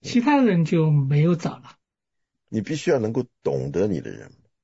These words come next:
Speaker 2: 你们以前一起在 Iowa 长大的那些弟兄姐妹都是好朋友啊，你假如有什么服侍的问题，你会去找他们吗？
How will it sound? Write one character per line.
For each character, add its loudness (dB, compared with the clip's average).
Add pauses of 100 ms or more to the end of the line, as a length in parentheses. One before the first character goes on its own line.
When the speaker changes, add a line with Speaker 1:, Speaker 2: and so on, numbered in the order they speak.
(840)
Speaker 2:
你 -2
们 2
以 0
前 -2
一 -6
起 -8
在 0
Iowa 2
长 -4
大 0
的 0
那 -2
些 -4
弟 -8
兄 -2
姐 -2
妹 0
都 -2
是 -2
好 -2
朋 -6
友 0
啊， 0
你 -2
假 -2
如 0
有 -2
什 -6
么 -2
服 -8
侍 -6
的 -2
问 -2
题， -8
你 -4
会 -6
去 -8
找 -4
他 -4
们 -2
吗？ -4